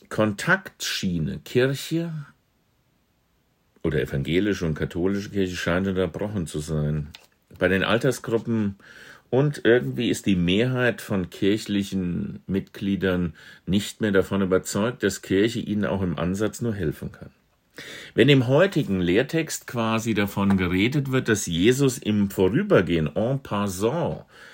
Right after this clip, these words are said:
also beispielsweise auf dem Weg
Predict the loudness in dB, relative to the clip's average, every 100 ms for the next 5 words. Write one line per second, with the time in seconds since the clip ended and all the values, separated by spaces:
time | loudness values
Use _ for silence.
0 | -20 -20 -20 -20 _ 0 0 2 0 2
1 | 4 2 0 -4 -4 -4 -4 0 0 0
2 | 2 0 -2 -20 -20 _ 2 4 2 4
3 | 4 4 4 -2